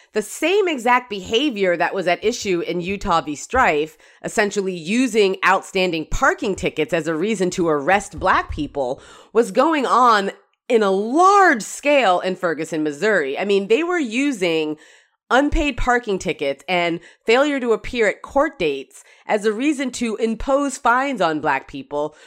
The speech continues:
which in turn were not paid because plenty of these people are low income and they don't have hundreds of dollars to pay court fees.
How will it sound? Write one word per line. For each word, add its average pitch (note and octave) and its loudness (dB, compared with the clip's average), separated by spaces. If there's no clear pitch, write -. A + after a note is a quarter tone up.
which A#3 -2
in B3+ -4
turn A#3+ -2
were G#3+ 2
not G#3 2
paid C4 -2
because G3+ -4
plenty D4 0
of G#3+ 0
these G3 -6
people A3 -6
are F#3+ 0
low F3+ 0
income A#3 -4
and F#3+ -6
they F#3 -2
don't F#3 -4
have E4+ 0
hundreds F3+ -6
of D3 -10
dollars C3 -4
to - -20
pay C#3 -10
court B2 -12
fees. D#3 -12